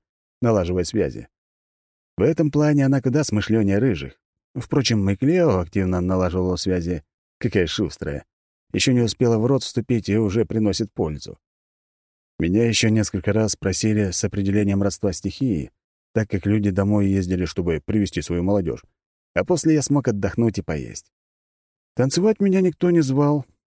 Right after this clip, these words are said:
а я и не хотел. Для этого был Степан. Пока с ним проблемные, его не утащат.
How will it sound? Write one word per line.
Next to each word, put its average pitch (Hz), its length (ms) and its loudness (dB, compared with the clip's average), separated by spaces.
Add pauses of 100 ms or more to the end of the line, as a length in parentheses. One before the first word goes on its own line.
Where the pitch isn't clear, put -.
а 92 100 2
я 165 200 4
и 120 60 2
не 87 80 -2
хотел. 107 500 -2 (600)
Для 95 160 2
этого 131 260 2
был 117 180 2
Степан. 120 500 -6 (420)
Пока 85 220 0
с - 100 -4
ним 92 180 0
проблемные, 95 680 0 (280)
его 107 220 4
не 104 100 4
утащат. - 520 -4